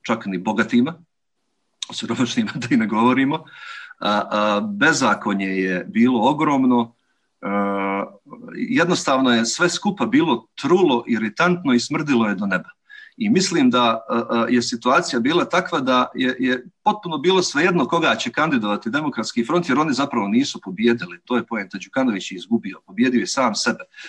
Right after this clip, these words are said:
zato što nije, nije odradio reforme koje su bile nužne. Ovaj, i, a, a, a, mislim, sve, sve, sve je to stara priča i ovo se moralo desiti. Čak i da,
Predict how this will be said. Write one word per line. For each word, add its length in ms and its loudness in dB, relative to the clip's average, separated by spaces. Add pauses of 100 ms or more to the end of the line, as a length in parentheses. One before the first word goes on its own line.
(140)
zato 120 0
što 200 -4
nije, 180 6 (240)
nije 140 4
odradio 440 2
reforme 460 0
koje 180 -4
su 180 -6
bile 300 2
nužne. 380 0 (580)
Ovaj, 560 -4
i, 300 -6 (420)
a, 120 -6 (100)
a, 180 -2
a, 200 -2 (680)
mislim, 300 -4
sve, 280 0
sve, 200 -2
sve 140 0
je 100 2
to 240 0
stara 560 2
priča 300 0
i 100 6
ovo 160 4
se 140 -2
moralo 460 4
desiti. 420 -2
Čak 240 0
i 60 2
da, 120 0